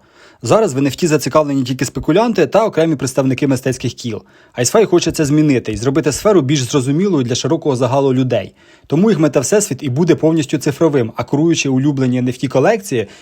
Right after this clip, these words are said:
користувачі зможуть більше заробляти. Звучить це все не дуже зрозуміло, згоден. Однак у проект інвестували більше двох мільйонів такі фонди, як Multicoin, Puzzle Ventures та Delta Blockchain.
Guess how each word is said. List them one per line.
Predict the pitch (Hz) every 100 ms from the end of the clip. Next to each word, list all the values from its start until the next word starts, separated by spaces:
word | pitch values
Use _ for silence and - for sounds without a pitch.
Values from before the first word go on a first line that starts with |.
| _
користувачі | - 135 - 139 135 247
зможуть | 160 160 180 139
більше | 131 156 151
заробляти. | 147 147 127 98 98 - _ _ _ _
Звучить | 123 139 233
це | -
все | 165 175
не | 165
дуже | 165 135
зрозуміло, | 117 113 117 110 101
згоден. | 101 143 117 101 98 _ _ -
Однак | 131 202
у | 123
проект | 185 190
інвестували | 151 139 - 170 160
більше | 131 151 131
двох | 151 -
мільйонів | 135 156 151 127
такі | - 131
фонди, | 147 135 131
як | 113
Multicoin, | 139 131 127 185 202 139
Puzzle | 147 135 127
Ventures | 160 175 139 -
та | 135 131
Delta | 135 135 131
Blockchain. | 120 123 - 113 95